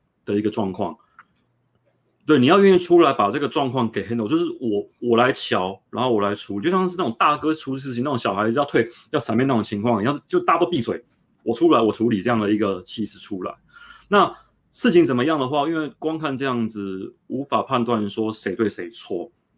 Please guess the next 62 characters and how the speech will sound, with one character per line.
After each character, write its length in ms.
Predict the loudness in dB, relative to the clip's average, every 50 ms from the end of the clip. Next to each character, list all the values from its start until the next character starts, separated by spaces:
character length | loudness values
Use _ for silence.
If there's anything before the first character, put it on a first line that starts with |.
| _ 0
但 180 | 0 2 2
我 140 | 4 4 4
要 60 | 2
说 200 | 2 4 4 4
的 60 | 4 4
就 120 | 2 0
是， 160 | 2 0 -2 -2
如 180 | 2 2 2
果 140 | 2 2 0
你 300 | 0 0 -2 -4 -8 -6 -2
要 160 | 0 0 2
问 280 | 0 0 0 0 2 2
的 100 | 0 0
问 180 | 0 2 0 0
题 220 | 0 -2 -8 -10
是 160 | -8 -6 -8
比 80 | -6 -4
较 160 | -2 -2 -2
倾 160 | -2 -4 -8
向 180 | -4 -4 -4 -2
于 40 | -2
说 80 | -4
怎 100 | -4 -2
么 60 | -2
样 120 | -2 0 0
让 220 | 0 0 -2 -2 -2
那 100 | -2 0
个 80 | 0 2
男 140 | 2 0
人 140 | 0 0 0
那 80 | 0 0
个， 220 | 0 -2 -4 -4 _ _ -6
呃， 100 | -4 -2
让 200 | 0 -2 -2 -2 -2
男 140 | -2 2 2
人 100 | 4 4
那 120 | 4 2
框 200 | 2 0 0 0
架 140 | 0 2 2
维 160 | 2 2 2
持 140 | 0 0 -8
住 180 | -4 -4 -4 -2
的 80 | -2
话， 240 | -2 2 2 2 2 0 -8 -20 -20 -20 -20 _ -20 _ _ _ _ _ _ -4
男 160 | -2 0 2
人 240 | 2 2 2 2 2
呢 220 | 2 2 2 2
要 260 | 2 0 0 0 -2 -6
能 120 | -6 -4 -4
够 80 | -2
在 100 | -2 -2
这 100 | -2 -2
个 80 | -2 -4
时 180 | -6 -6 -8 -4
候 320 | -2 -2 -2 -2 -6 _ _ _ _
跳 200 | -4 -2 -2 -2
出 260 | -2 -2 -4 -2 -2
来， 260 | -2 -2 -4 -6 -10 _ _ _ _ _ _ _
展 160 | -12 -10 -8 -2
现 220 | 0 2 2 2
一 60 | 0
种 260 | -2 -4 -6 -6 -10